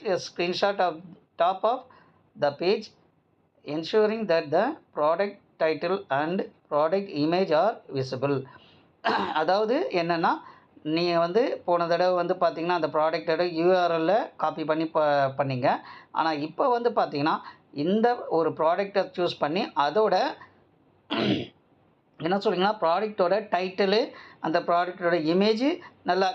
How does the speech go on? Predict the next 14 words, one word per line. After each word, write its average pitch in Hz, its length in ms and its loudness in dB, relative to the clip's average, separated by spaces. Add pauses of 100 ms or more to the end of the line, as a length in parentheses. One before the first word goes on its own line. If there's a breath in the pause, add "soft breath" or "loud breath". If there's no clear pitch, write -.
கிளியரா 175 320 2
விசிபிள் 165 360 0
ஆகுற 147 240 2
மாதிரி 147 340 2
ஒரு 185 260 2
ஸ்கிரீன்ஷாட் 170 600 0
எடுத்துக்க 151 300 -2
சொல்லியிருக்காங்க. 127 500 -2 (540 loud breath)
அடுத்தது 214 400 0
நாலாவது 202 340 0
ஸ்டெப் 151 260 -4
பாருங்க, 147 220 0 (120)
after 175 320 0
taking 185 380 -2